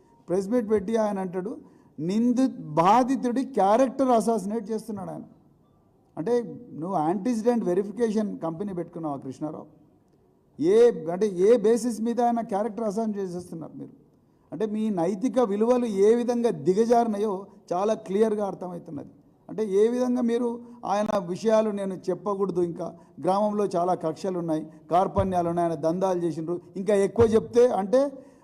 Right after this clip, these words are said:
ఆ చనిపోయిన బాధితుడి క్యారెక్టర్ని కూడా అసాసినేట్ చేసే నీచమైన స్థాయికి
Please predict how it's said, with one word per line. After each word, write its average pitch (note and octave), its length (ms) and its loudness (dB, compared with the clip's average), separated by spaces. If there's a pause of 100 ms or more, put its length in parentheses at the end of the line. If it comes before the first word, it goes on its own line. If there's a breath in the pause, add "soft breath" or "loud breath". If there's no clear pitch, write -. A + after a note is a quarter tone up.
(100)
ఆ F#3+ 360 2 (120)
చనిపోయిన A#3 600 2
బాధితుడి F3 880 -2 (640)
క్యారెక్టర్ని A#3+ 600 4
కూడా B3+ 180 2
అసాసినేట్ A3 580 0
చేసే G3 220 -4
నీచమైన B3+ 760 4
స్థాయికి F#3+ 640 -4